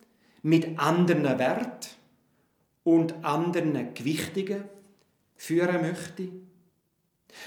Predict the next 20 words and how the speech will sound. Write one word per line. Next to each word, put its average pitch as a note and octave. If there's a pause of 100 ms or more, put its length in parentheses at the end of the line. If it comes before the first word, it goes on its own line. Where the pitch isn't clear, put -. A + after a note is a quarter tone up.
(200)
Corona G#3+
gleichsam G#3+ (180)
als E3+
ein B2+
Weckruf A3+ (200)
an F3+
die D#3+
Menschheit, F3
sich -
zu -
fragen, F#3 (1200)
ob E3+
wir F3
denn D#3
auf D3+
dem C3+
richtigen G#3+
Dampfer F#3 (680)
unterwegs E3+
sind F3